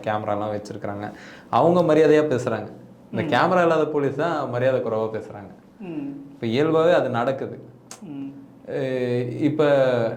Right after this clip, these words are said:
Speaker 1: என்னை வந்து வாடா போடான்னு பேசிடுவாங்க. நான் அட்வொகேட்டுன்னு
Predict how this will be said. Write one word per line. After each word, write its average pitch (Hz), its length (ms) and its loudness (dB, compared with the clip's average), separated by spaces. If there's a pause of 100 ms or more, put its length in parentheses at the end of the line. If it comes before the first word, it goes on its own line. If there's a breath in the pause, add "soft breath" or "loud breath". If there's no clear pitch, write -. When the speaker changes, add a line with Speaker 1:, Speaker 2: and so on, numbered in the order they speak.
(260)
Speaker 1:
என்னை 143 340 2
வந்து 156 260 0
வாடா 139 320 4
போடான்னு 139 380 -2
பேசிடுவாங்க. 113 400 -6 (100)
நான் 123 200 0
அட்வொகேட்டுன்னு 170 680 0